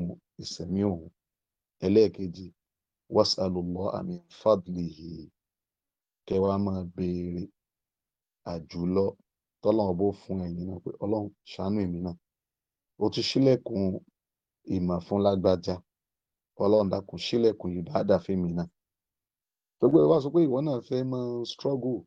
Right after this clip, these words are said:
pé bí àwọn èèyàn ṣe rí ẹni yẹn níwájú, kán rí ìwọ náà níwájú, ó lè bí ẹ̀tẹ́. Ìwọ náà lè wo nǹkan míì tó ní strength ńbẹ̀.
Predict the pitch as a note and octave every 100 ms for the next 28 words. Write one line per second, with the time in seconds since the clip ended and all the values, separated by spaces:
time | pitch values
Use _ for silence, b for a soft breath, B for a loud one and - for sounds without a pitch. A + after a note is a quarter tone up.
0 | _ _ _ _ - B2+ C3 - _ _
1 | - - F2 B2 C#3+ A2+ G#2+ G2+ A2+ -
2 | A2 A2 A2+ - - _ A#2 G#2+ A#2+ A2
3 | G#2+ A2 G#2+ G2+ G#2 - _ G2+ A2+ A#2
4 | A#2 A2 F#2 A2+ - _ _ _ - A#2+
5 | B2 G2+ G#2 G#2 F#2+ G2+ F#2 F#2+ - G#2+
6 | G2+ F2+ G#2 A#2+ - E2+ E2+ _ _ _
7 | _ _ _ _ _ _ _ B2+ E3 F3+
8 | B2 A#2 A2 A2+ G2 - G#2+ G2 A#2+ A#2
9 | _ - A2 G#2 F2+ - A2 G#2 - F2+
10 | F#2